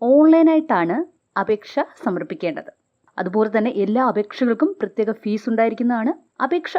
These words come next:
അയക്കേണ്ട വെബ്സൈറ്റ് കെ ഡി ആർ ബി ഡോട്ട് കേരള ഡോട്ട് ജി ഒ വി ഡോട്ട് ഇൻ അല്ലെങ്കിൽ റിക്രൂട്ട്മെന്റ് ഡോട്ട് കെ ഡി ആർ ബി ഡോട്ട് കേരള ഡോട്ട് ജി ഒ വി ഡോട്ട് ഇൻ ആണ്. ഇനി അപേക്ഷ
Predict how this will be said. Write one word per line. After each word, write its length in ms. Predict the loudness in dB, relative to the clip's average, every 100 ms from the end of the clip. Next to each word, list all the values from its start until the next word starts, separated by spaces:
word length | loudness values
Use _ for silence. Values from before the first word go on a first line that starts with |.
| -2
അയക്കേണ്ട 400 | 0 2 4 4 4
വെബ്സൈറ്റ് 640 | -2 -4 -4 0 0 0 -4 -6 _ _ 0
കെ 120 | 2 4 4
ഡി 100 | 2 0 -4
ആർ 140 | -4 -6
ബി 80 | -8 -4 0
ഡോട്ട് 260 | 0 -2 -12 _ 0
കേരള 360 | 0 0 -2 -4 -2
ഡോട്ട് 200 | -4 -4 -16 -8 0
ജി 100 | 2 2
ഒ 60 | 0
വി 60 | -2 -2
ഡോട്ട് 200 | -6 -10 _ -4 -4
ഇൻ 80 | -4 -14 _ _ -6
അല്ലെങ്കിൽ 320 | -2 -2 0 -4 -6 _ _ _ _ _ -4
റിക്രൂട്ട്മെന്റ് 640 | -2 0 0 2 2 0 -8 -10 -2
ഡോട്ട് 300 | 0 0 -6 -14 _ _
കെ 120 | -2 0 2
ഡി 80 | 0 0 -4
ആർ 120 | -4 -4
ബി 80 | -8 -6
ഡോട്ട് 240 | -4 -4 -6 _ -6
കേരള 320 | -4 -2 -2 -4 -4
ഡോട്ട് 160 | -6 -10 -12
ജി 100 | -6 -4
ഒ 20 | -4
വി 80 | -4 -4
ഡോട്ട് 180 | -6 _ _ -2 2
ഇൻ 80 | 4 2
ആണ്. 140 | -6 _ _ -2 4
ഇനി 160 | 4 4 -2 _ -8
അപേക്ഷ 280 | 0 0 0